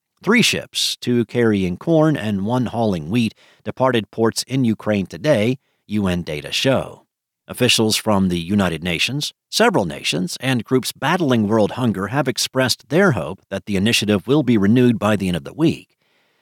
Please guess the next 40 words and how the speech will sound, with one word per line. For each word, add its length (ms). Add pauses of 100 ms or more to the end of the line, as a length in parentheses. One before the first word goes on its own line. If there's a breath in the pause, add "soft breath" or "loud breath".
(100)
Ned 240
Price, 480
a 200
spokesperson 680
for 140
the 100
U 160
S 200
State 300
Department, 440
in 100
a 40
speech 340
on 160
March 340
eighth, 300
said, 320 (460 soft breath)
"When 140
grain 340
from 160
Ukraine 500
was 220
blocked 420
by 200
the 120
Russians 460
from 340
leaving 340
Ukrainian 500
ports, 360
we 80
saw 200
a 60
spike 340
in 100
food 300
prices 420
around 240
the 100
world 360